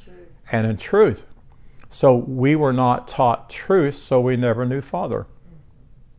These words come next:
Speaker 1: Mm.
Speaker 2: Would y'all agree with that? That we were never taught truth. Thirty-eight years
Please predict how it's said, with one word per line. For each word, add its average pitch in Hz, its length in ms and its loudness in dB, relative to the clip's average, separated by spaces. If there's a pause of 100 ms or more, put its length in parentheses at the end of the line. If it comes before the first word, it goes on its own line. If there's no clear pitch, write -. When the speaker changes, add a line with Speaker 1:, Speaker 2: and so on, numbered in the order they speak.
(120)
Speaker 1:
Mm. - 260 -20 (440)
Speaker 2:
Would 113 140 -6
y'all 120 160 4
agree 123 220 2
with 135 120 0
that? 190 340 -6 (380)
That 113 180 -8
we 123 160 2
were 117 160 2
never 131 440 4
taught 131 340 -2
truth. 165 400 -6
Thirty-eight 170 480 2
years 131 560 2